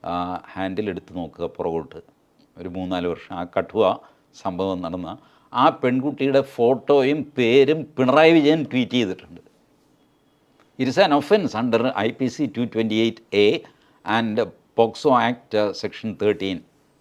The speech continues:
കേരള മുഖ്യമന്ത്രി ഈ രണ്ട് ക്രൈമും ചെയ്തിട്ട് ഒരു ഉളുപ്പുമില്ലാതെ മുഖ്യമന്ത്രി കസേരയിൽ ഇരിക്കുകയാണ്. That suits them. അതേസമയം വേറെ ആരുടെയെങ്കിലും ആണെങ്കിൽ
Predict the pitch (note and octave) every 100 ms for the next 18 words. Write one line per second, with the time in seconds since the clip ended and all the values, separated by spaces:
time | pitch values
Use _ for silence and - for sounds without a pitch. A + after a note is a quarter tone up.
0 | _ _ - B2 B2+ D3+ C3+ G2+ D3+ C3+
1 | C3+ C3+ C#3 A#2+ B2 D#3+ E3 - C3 B2
2 | C3 C#3+ D#3 - B2+ G#2+ A2+ A2 D3 -
3 | _ _ - E3 A#3+ C#3 D3 D3 D#3 A#2
4 | A#2+ B2 F#2 A2+ G#2+ G#2+ G2+ A2 F#2 G2+
5 | F2 C#2+ F2+ D2+ _ _ _ _ _ _
6 | _ _ _ _ _ _ _ _ C3+ -
7 | - B2+ A2 - E2 - _ _ - C3+
8 | D3+ E3+ E3+ D3 A2+ - _ _ B2+ C3+
9 | E3 G#3 E3+ E3+ F3 E3 D3+ C3+ C#3 A#2
10 | G2